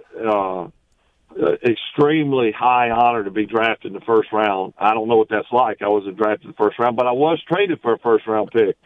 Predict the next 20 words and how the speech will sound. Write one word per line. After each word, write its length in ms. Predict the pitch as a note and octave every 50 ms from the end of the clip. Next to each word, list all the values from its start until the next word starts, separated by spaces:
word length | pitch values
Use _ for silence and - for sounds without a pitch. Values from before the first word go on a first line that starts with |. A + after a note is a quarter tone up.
| - _ _ _ - _ - - - _ _ _
And 160 | - - C#3 C#3+
that, 180 | D#3+ F#3 - _ - - - -
that 260 | A2+ C3+ D#3 F3 E3+
in 120 | E3 D#3 C#3
itself 460 | C3 A#2+ - - D3+ D#3+ D#3 C#3 A#2+ _ _ _ _ _ _ _ _ _ _ _ _ _ _ _ _ _ _ _
is 280 | - - C3 C3 A#2+ G#2+
an 120 | A#2+ A2+
exciting 580 | A2+ A2 - - - C3 D3 D3+ C#3+ C3 C3 A#2+
time 380 | - C3+ C3+ C3 B2 A#2+ A#2 G2+
'cause 220 | - B2 A2+ G#2 - -
I 160 | - A#2+ B2+ C#3
knew 400 | C#3+ C#3+ D3+ D#3 D3+ D3 C3 A#2+
that 180 | A2 A2 A2 _ _ _ _ _ _
I 140 | - B2 C3+
was 160 | C3+ B2 A#2 -
gonna 200 | C#3+ C3+ A#2+ A2
get 180 | A#2 C#3 B2+
my 180 | A2 A2 A2 G#2+ - -
shot, 280 | D3 C3+ B2 A#2 G#2+ - _ _ _ _ _ _ _ _ _ _ _ _ _ _ _ _ _ _ - - - _ _ _ _ _ _ _ -
um, 480 | - A2+ G2+ F#2+ G2 G#2+ A#2+ C3 D3+